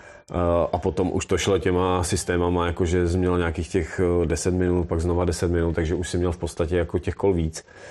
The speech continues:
Ale stejně, eh, tím, že za mě tam ještě, nevím, jak, jak to mají vůbec teď teda, ale za mě byly normálně kvalifikační gumy,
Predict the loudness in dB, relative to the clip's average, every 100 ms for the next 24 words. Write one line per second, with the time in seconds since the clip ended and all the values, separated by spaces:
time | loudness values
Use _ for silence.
0 | -20 -20 _ 2 2 2 0 0 2 2
1 | 2 4 2 2 0 0 2 2 4 4
2 | 2 0 0 -2 0 2 2 2 2 2
3 | 0 0 0 -2 0 2 4 2 -2 -4
4 | -2 -2 -4 -6 -8 -6 -4 -2 0 0
5 | 0 -2 0 0 2 2 2 2 0 0
6 | 0 2 0 -2 -2 -2 -4 -6 -4 0
7 | 0 0